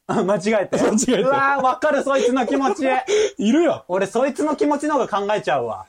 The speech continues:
Speaker 2: なんか三人ぐらいちらほら。でもまあいいのよ、そんなんでも。
Speaker 1: 焦ったろうな。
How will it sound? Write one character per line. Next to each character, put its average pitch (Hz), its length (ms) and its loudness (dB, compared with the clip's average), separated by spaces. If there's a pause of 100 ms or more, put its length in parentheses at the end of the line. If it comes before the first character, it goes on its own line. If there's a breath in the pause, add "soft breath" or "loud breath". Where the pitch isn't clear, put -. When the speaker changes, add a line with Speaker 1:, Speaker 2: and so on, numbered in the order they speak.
Speaker 2:
な 127 160 -6
ん 120 80 -10
か 107 140 -12
三 139 320 -4
人 135 140 -4
ぐ 127 60 -2
ら 120 60 -2
い 117 60 -6
ち - 100 -8
ら 127 100 -2
ほ 123 120 -6
ら。 104 200 -8 (360)
で 202 80 0
も 185 80 -2
ま 190 120 -2
あ 180 60 -2
い 240 80 2
い 349 80 4 (160)
の 285 80 0
よ、 139 80 -4
そ 151 160 -4
ん 214 140 -2
な 254 100 -2
ん 156 100 -6
で 214 120 2
も。 - 160 -6 (280)
Speaker 1:
焦 160 360 -2
っ 214 40 -10 (120)
た 202 140 0
ろ 196 200 2
う - 20 -2
な。 180 600 0